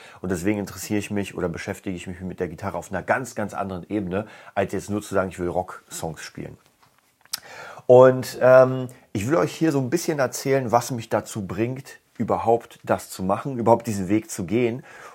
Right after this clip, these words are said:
und warum ich diesen Weg gehen muss für mich, ja. Und ich merke immer wieder, dass man sich ja doch immer die Frage stellt, ist man denn gut genug?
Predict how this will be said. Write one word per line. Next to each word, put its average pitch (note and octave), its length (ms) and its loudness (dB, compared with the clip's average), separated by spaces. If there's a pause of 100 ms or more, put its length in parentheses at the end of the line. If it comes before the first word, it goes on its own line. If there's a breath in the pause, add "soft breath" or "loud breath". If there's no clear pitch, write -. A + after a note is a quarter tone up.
(140 loud breath)
und D3 360 0
warum G#2+ 280 0
ich A#2 160 -10
diesen G#2 320 -6
Weg G#2+ 300 0 (480 soft breath)
gehen G2+ 340 2
muss A#2+ 200 4
für - 160 -8
mich, - 380 -16
ja. G2 320 0 (560)
Und A2 220 -2
ich G2 140 -10
merke A#2+ 260 0
immer B2 220 -2
wieder, A#2 380 0 (480 soft breath)
dass A2 160 -2
man A2+ 140 2
sich A2 160 -6
ja G#2+ 100 -2
doch A#2+ 200 2
immer A2+ 220 -2
die G2+ 80 -6
Frage A2+ 400 -2
stellt, G#2+ 320 -4
ist - 300 -8
man F#2+ 140 -2
denn E2 140 -6
gut F#2+ 200 -8
genug? B2+ 380 -6